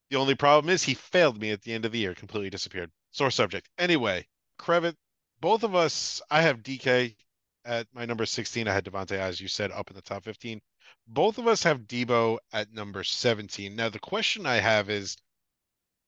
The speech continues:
I view him as an elite talent. He's definitely a weapon. I just don't know if it's gonna be, like, immediately this year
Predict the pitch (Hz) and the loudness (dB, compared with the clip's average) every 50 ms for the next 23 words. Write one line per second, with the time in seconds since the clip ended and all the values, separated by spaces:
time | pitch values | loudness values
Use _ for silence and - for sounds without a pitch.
0 | _ _ _ 120 127 147 156 160 160 151 123 107 107 107 110 127 151 156 151 143 | _ _ _ 4 6 8 8 8 6 4 0 -4 -10 -4 -2 -2 0 2 4 4
1 | 147 147 151 151 151 147 - _ _ _ - 117 113 110 107 107 101 98 117 104 | 4 4 2 0 -4 -10 -14 _ _ _ -2 0 2 2 2 0 -2 -4 -6 -6
2 | 104 98 107 101 - - - - - 113 113 117 120 127 - _ _ _ _ - | -4 -4 -4 -6 -6 -10 -6 -2 -2 -2 0 -2 -4 -8 -12 _ _ _ _ -14
3 | 117 107 90 90 117 104 - - 113 104 98 92 90 101 101 104 - 120 120 123 | -12 -12 -2 0 0 0 0 0 -2 -2 -2 -2 -2 -2 -2 -2 -2 -6 -10 -10
4 | 123 _ _ _ _ _ _ _ _ _ _ _ _ _ _ - 120 110 95 95 | -14 _ _ _ _ _ _ _ _ _ _ _ _ _ _ -8 -8 -8 -8 -12
5 | - - 113 131 147 147 - - - 160 160 143 113 104 104 101 101 101 104 117 | -12 -4 -2 -2 -2 -2 -2 0 0 0 0 -2 -6 -10 -10 -6 -6 -4 -4 -4
6 | 131 147 170 190 - _ _ _ _ _ _ _ _ _ _ _ _ _ _ _ | -4 -4 -6 -8 -12 _ _ _ _ _ _ _ _ _ _ _ _ _ _ _
7 | _ _ _ - 127 104 117 110 - - - 123 113 110 98 107 110 107 104 104 | _ _ _ -14 -10 -8 -8 -8 -8 -4 -2 -2 -2 0 -2 -2 0 0 0 0
8 | - 104 98 101 104 107 110 117 120 113 107 95 85 87 101 107 107 - - 131 | -2 -4 -6 -4 -4 -2 -2 -2 -2 -4 -6 -8 -6 -6 -4 -2 -2 -2 -2 0
9 | 131 135 135 135 | 0 2 0 0